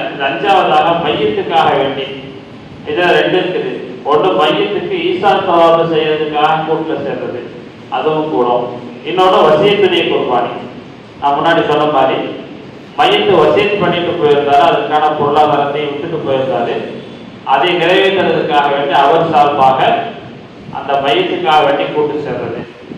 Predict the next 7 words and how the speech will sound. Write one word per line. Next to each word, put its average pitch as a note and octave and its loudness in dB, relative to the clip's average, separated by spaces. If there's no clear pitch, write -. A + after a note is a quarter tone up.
இதுவும் D3+ -4
கூடும். A#2+ -2
இப்ப D3+ -2
இந்த D#3 2
ஆறு F#3+ 6
விதமான E3+ 6
நியத்துல D#3+ -4